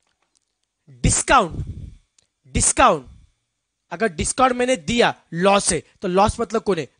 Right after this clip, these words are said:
नॉमिनल अकाउंट। डिस्काउंट दिया तो लॉस है, नॉमिनल अकाउंट है। ठीक है बेटा, फिर मुझे बताओ, बेटा फिर मुझे इसका मुझे बताओ, रेंट अकाउंट क्या है? नॉमिनल अकाउंट। पक्का?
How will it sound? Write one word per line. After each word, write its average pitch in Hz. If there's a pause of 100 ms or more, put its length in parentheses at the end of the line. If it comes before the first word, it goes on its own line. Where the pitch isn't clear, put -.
नॉमिनल 170
अकाउंट। 143 (220)
डिस्काउंट 226
दिया 180 (180)
तो 196
लॉस 185
है, 151 (140)
नॉमिनल 143
अकाउंट -
है। 151 (380)
ठीक -
है 262
बेटा, -
फिर 285
मुझे 175
बताओ, - (760)
बेटा -
फिर 240
मुझे 233
इसका 226
मुझे 214
बताओ, 220 (240)
रेंट 254
अकाउंट 196
क्या 131
है? 135 (1500)
नॉमिनल 165
अकाउंट। 120 (460)
पक्का? 226